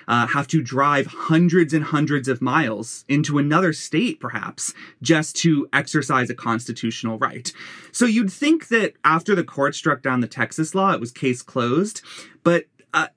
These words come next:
it just so happens that Justice Anthony Kennedy cast the fifth vote to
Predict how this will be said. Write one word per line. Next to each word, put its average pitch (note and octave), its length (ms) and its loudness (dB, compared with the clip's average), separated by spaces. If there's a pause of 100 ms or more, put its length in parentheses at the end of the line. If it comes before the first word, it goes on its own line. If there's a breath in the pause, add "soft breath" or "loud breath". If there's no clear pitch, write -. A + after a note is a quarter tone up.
it F3+ 140 0
just B3 260 0
so C4+ 120 0
happens F3 720 0
that C#3 160 0
Justice C#3 600 -2
Anthony C#3 460 -2
Kennedy A2+ 680 -6
cast B2+ 440 -4
the C3 100 -2
fifth B2+ 360 -4
vote - 340 -4 (100)
to A#2 420 0